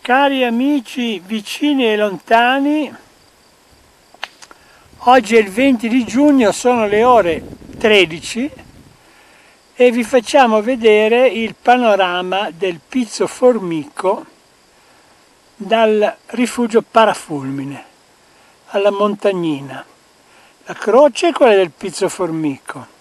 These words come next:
poi alla sua destra vedete il Pizzo Arera là in fondo e ancora alla sua destra vedete le punte del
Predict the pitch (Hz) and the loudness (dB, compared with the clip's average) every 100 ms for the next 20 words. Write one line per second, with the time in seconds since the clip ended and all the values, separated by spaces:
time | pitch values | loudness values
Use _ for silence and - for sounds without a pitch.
0 | _ _ _ _ _ _ _ _ _ _ | _ _ _ _ _ _ _ _ _ _
1 | 233 220 190 185 190 - 262 220 160 185 | 4 6 6 4 2 0 2 4 4 2
2 | 175 - - - 247 302 285 - - _ | 0 -2 -12 -2 2 2 0 -10 -16 _
3 | _ _ _ _ _ 185 170 208 202 185 | _ _ _ _ _ -8 0 0 0 -6
4 | 151 - 202 - 196 175 180 170 165 196 | -6 -10 -10 -2 2 2 2 0 0 0
5 | 240 165 156 - 185 151 139 147 226 - | 0 -2 -6 -8 -4 -2 -4 -6 -8 -12
6 | _ _ _ - _ _ - 208 220 - | _ _ _ -20 _ _ -8 -4 -4 2
7 | 269 262 233 196 185 - 247 202 180 196 | 4 6 6 4 0 0 0 0 2 0
8 | 175 - - 254 294 226 _ _ _ _ | 0 -10 -2 0 0 -6 _ _ _ _
9 | 247 220 214 214 - 233 202 269 208 - | -6 0 2 2 2 0 0 -6 -6 -4
10 | 190 170 165 - 202 247 - _ _ _ | -2 -2 -6 -4 -4 -4 -10 _ _ _
11 | _ - 175 208 220 226 | _ -16 -4 0 0 -2